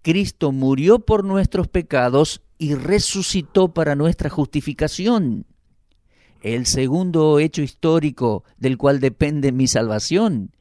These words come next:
en mi caso particular, fue hace varios años atrás, cuando me arrepentí de mis pecados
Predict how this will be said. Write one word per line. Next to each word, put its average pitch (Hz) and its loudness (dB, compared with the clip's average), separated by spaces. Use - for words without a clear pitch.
en 143 -4
mi 175 -2
caso 175 -2
particular, 139 -2
fue 180 2
hace 135 -2
varios 196 4
años 214 2
atrás, 127 0
cuando 156 0
me 156 0
arrepentí 185 0
de 175 -2
mis 175 -2
pecados 151 2